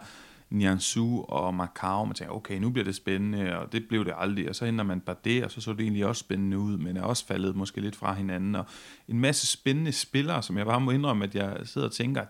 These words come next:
det, det skal nok blive godt det her, men det gør det jo ikke, og samtidig kigger man på Rakitic, der ikke ligner, han kan mere, Oliver Torres, du siger selv Lucas Ocampos, den eneste, jeg nærmest synes, der kan, der kan være sig selv bekendt, jamen det er, øh,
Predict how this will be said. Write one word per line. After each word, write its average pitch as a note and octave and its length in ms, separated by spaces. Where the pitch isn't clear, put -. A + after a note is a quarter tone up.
det, - 280
det F#3+ 80
skal A3 140
nok A3+ 140
blive A#2+ 140
godt B2+ 200
det A#2+ 80
her, G#2+ 80
men G2+ 120
det G#2 80
gør B2 160
det A#2 80
jo G2+ 100
ikke, A2+ 160
og G#2+ 120
samtidig A2+ 420
kigger G#2+ 180
man F#2 140
på - 100
Rakitic, G2+ 520
der G2 100
ikke G2 220
ligner, G2 220
han F2+ 120
kan G2 280
mere, F#2+ 300
Oliver F2+ 300
Torres, G2+ 600
du F#2+ 100
siger G2+ 220
selv G2 240
Lucas F#2 280
Ocampos, G2 460
den A#2+ 80
eneste, C#3 280
jeg F#2+ 160
nærmest A2+ 240
synes, A#2 180
der G2 100
kan, F2+ 260
der G2+ 80
kan G2 120
være F#2+ 280
sig - 120
selv - 260
bekendt, G2+ 400
jamen F#2 200
det G2 180
er, F2+ 260
øh, F2 80